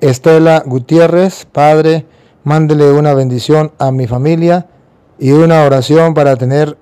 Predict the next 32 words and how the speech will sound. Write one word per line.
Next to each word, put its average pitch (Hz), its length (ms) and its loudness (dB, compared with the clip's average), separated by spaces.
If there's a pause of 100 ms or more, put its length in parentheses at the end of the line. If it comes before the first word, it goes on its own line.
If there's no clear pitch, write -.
una 147 340 -2
capilla 160 640 -4 (320)
de 127 80 -8
adoración 127 560 -4
perpetua 156 560 -4 (680)
en 143 280 0
donde 135 340 -2
vivimos. 123 680 -4
Que 123 80 -6
el 120 60 -6
Dios 139 140 0
Todopoderoso 143 600 -2
bendiga 123 360 -6
a 117 40 -10
su 117 140 -16
familia, 117 540 -10 (440)
le 139 100 -2
conceda 156 380 2
salud, 147 260 -2
dicha 156 280 -2
y 139 100 -6
bienestar 131 560 -2
a 160 40 0
lo 135 60 -2
largo 127 240 -4
de 113 60 -14
toda 123 240 -8
su 117 160 -14
vida 107 480 -14
y 123 80 -14
le 120 100 -8
permita 139 560 -8